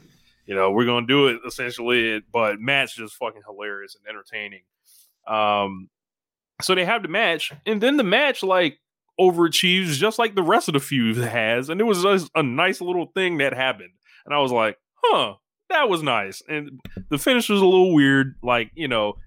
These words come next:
Christian laid out, uh, after the,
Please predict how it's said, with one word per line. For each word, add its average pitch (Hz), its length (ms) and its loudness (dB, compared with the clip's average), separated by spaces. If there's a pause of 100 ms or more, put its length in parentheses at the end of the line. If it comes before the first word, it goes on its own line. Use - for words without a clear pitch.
Christian 165 300 0
laid 139 320 2
out, 123 300 2 (580)
uh, 120 40 -8
after 110 640 -2
the, 110 600 -4